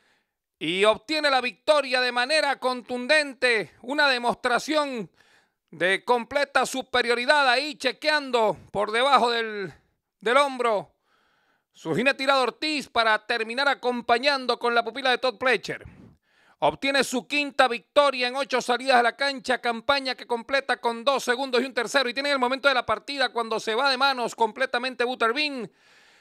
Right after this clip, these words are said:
Y hasta ahí llegó la pupila de Kenneth McPeak, que sencillamente no pudo seguir el paso. Ahí tienen el, el detalle de la partida. Noten ustedes cómo se arrodilla, pega las rodillas y ahí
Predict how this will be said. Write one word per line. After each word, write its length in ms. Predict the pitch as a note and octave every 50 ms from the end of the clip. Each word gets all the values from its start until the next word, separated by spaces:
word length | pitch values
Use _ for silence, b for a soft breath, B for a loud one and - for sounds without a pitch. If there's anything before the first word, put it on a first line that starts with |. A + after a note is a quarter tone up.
| b b b
Y 80 | - C#3+
hasta 240 | C3+ C3+ _ - F3+
ahí 200 | G#3 B3+ C#4 B3+
llegó 520 | A#3+ A#3 G#3+ C4 C4+ C4 B3 G#3 D#3+ - b b b b b
la 160 | b D#3+ D3+ -
pupila 360 | A#3+ - - B3+ B3+ A#3+ G#3+
de 120 | G3+ -
Kenneth 240 | - C4 C4 B3+ A#3+
McPeak, 560 | A3+ G#3+ G#3 - - C#4 C#4 C4 - _ _ _ _ _ _ _ _ _ _ _ _ _
que 100 | - C3
sencillamente 920 | - E3+ F3 F3 - B3+ A#3+ A#3+ A#3 B3 B3 B3 - - A#3 A3 G3+ F#3+ F3+
no 240 | F#3+ A#3 C4+ - -
pudo 260 | C#4 D4 C4 A3+ G3+
seguir 300 | - A3 G#3 A#3 B3 A3+
el 100 | G#3 -
paso. 240 | - G3+ E3+ - G3+
Ahí 100 | A#3 A3+
tienen 260 | - D4+ D4+ C#4+ C4+
el, 360 | B3 G#3+ F3 D3+ C3+ B2 - -
el 160 | - F3 F#3+
detalle 480 | F#3+ F#3 F3 - C4+ C4 B3 A3 G3+ G3
de 80 | F#3 F3+
la 100 | F3 -
partida. 340 | E3+ F3 - - A3+ G#3
Noten 280 | G#3 C4+ D4 - B3+ A3+
ustedes 300 | G3+ - A#3+ A#3 A3 -
cómo 260 | - B3+ B3+ B3 A3+
se 160 | - - A3
arrodilla, 500 | G3+ F#3+ F#3 G3 F#3+ G#3+ C4 B3 A3+ G#3
pega 240 | - - C4+ B3+ B3
las 140 | A#3 G#3+ G3+
rodillas 440 | G3 F3 G#3 B3+ B3+ A3 G#3 F#3+ F3+
y 40 | F#3+
ahí 260 | G#3 B3+ B3 F3+